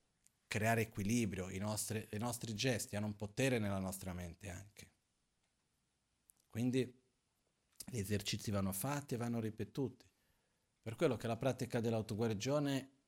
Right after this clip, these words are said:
è uno strumento molto potente, molto bello che noi abbiamo. Che noi capiamo, che noi non capiamo. Possiamo sperimentarla. Se vediamo che funziona, ben venga. Se vediamo che non funziona, niente, provi un'altra cosa.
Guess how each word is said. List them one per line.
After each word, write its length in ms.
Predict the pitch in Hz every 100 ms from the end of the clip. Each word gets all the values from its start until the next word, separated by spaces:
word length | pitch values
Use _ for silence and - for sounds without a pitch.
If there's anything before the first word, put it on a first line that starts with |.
| _
è 100 | -
uno 160 | 151 139
strumento 480 | 123 123 120 117 117
molto 320 | 135 143 127
potente, 480 | 110 101 117 107 101
molto 260 | 110 -
bello 340 | 92 107 95 87
che 120 | -
noi 180 | 82 82
abbiamo. 520 | 76 76 71 - - _ _ _ - _ _ _ _
Che 120 | -
noi 200 | 113 131
capiamo, 580 | 135 131 - 156 160 151
che 140 | 143 131
noi 120 | 123
non 220 | 123 123
capiamo. 720 | - 110 - 101 90 85 87 - - - - - _ _ _ _ _ _ _ _ -
Possiamo 320 | 135 113 107
sperimentarla. 960 | - 101 95 95 95 - - 90 - - - - - - - _ _ _
Se 160 | -
vediamo 280 | 175 160 160
che 140 | 151 139
funziona, 600 | 139 131 208 190 113 95
ben 180 | 98 101
venga. 380 | 87 82 80
Se 1200 | 87 - - - - - - _ - _ _ -
vediamo 200 | 170 143
che 80 | 139
non 120 | 143
funziona, 460 | 131 175 - 92 -
niente, 320 | 82 104 95
provi 240 | 95 87 85
un'altra 340 | 82 85 101
cosa. 400 | - 101 82 -